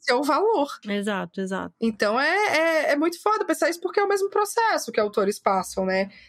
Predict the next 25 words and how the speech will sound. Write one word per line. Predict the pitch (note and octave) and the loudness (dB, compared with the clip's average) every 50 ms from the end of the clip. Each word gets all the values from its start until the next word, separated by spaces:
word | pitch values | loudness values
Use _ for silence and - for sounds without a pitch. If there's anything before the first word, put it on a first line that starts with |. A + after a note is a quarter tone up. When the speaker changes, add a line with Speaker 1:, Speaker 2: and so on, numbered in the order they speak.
| _ _ | _ _
Speaker 1:
Vai | - A3 A#3 B3 B3+ | -2 0 0 0 2
desde | A#3 B3+ C#4 E4 D#4 F4 | 2 2 2 2 2 0
entender | F#4 F#4 F#4 F#4 F#4+ E4+ D4 D4 D#4+ F4 F4+ | 0 2 2 2 2 2 2 2 2 2 2
o | D#4 A#3+ | 0 0
próprio | - A#3 G#3+ G#3 G#3+ G#3 | 2 2 2 2 0 0
valor, | G3+ G#3 G3 G3 F#3+ | 0 2 2 2 2
mas | F#3 G3+ G#3+ B3+ | 2 2 2 2
a | C#4+ | 0
gente | D#4 - | -2 0
sabe | - D#4+ D4+ D4+ E4 | 0 0 0 0 0
que | - E4 D#4 D4+ D#4 _ _ _ _ _ _ | 0 0 0 0 -2 _ _ _ _ _ _
são | - - D#4+ D#4 | 0 0 2 2
várias | C#4+ D#4+ E4 F4 G4 F#4 - | 4 2 2 2 0 0 2
camadas, | - G4 F4+ E4+ - - - - F3 - | 0 2 2 2 0 -2 -2 -6 -6 -2
né? | G3+ G#3+ A#3 B3 B3 A#3 - - - | 0 0 2 2 2 0 0 -2 0
Autores | - G#3 G#3+ G#3+ - B3 C4 C#4+ C#4+ E4 D4+ - - _ _ _ _ _ - | 0 0 0 2 2 2 2 4 2 0 0 -2 -8 _ _ _ _ _ -2
precisam | C4 B3+ - - D4 D4 E4+ F4+ F4 | -2 -2 0 0 0 2 2 0 0
conseguir | F4 E4 D#4+ - - A#3 C#4 E4 | 2 0 0 0 0 -2 -2 0
ter | - F4+ D4+ | 2 2 2
esse | C4 C4 - - | 2 0 -2 -8
suporte | - - A#3+ - _ - C4 A3+ A#3 - - - - - G4 A4 G#4+ - - _ _ _ _ - | -8 -8 -10 -10 _ 0 2 2 2 0 0 -2 -2 0 0 0 0 -2 -16 _ _ _ _ -20
Speaker 2:
Sim. | - - A#3 | -8 -4 -2
Speaker 1:
que | G#3+ B3 D4+ C#4 B3+ | 2 2 2 4 2
às | A#3+ A#3 A#3 | 2 2 2
vezes | A#3+ A#3+ - - A#3 A3+ | 0 0 0 -4 -8 -10